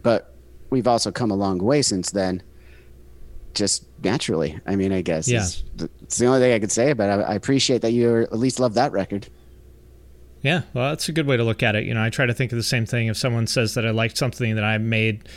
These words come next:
Speaker 2: that they like something I made a long time ago that I don't think is great, um, you know, I try to just be grateful that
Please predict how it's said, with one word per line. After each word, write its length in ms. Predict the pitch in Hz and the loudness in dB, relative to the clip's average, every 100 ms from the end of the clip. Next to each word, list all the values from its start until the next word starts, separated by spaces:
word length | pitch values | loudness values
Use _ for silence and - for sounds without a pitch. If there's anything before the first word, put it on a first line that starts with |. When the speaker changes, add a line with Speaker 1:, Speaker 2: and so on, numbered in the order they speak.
| - | -2
Speaker 2:
that 140 | 151 | 2
they 100 | 165 | 4
like 160 | 151 151 | 6 4
something 220 | - 143 | 2 0
I 80 | 135 | 2
made 160 | 131 127 | 2 2
a 40 | |
long 200 | 123 120 | 2 0
time 220 | 113 123 | 0 0
ago 180 | 120 117 | 2 0
that 140 | 107 107 | 0 0
I 100 | 113 | 0
don't 160 | 120 | 0
think 160 | 135 107 | -2 -2
is 100 | 107 | -4
great, 380 | 135 110 107 - - - - - | 0 0 0 -6 -20 -18 -18 -6
um, 400 | 120 104 95 92 - - - | -2 0 -2 -4 -8 -20 -12
you 140 | - 120 | -2 0
know, 180 | 104 98 | 0 -2
I 120 | 117 | -4
try 180 | - 131 | 0 2
to 80 | 110 | 2
just 200 | 123 - | -2 0
be 120 | 117 | 0
grateful 380 | 120 113 - 107 | 2 0 0 0
that 240 | 104 - | 0 -4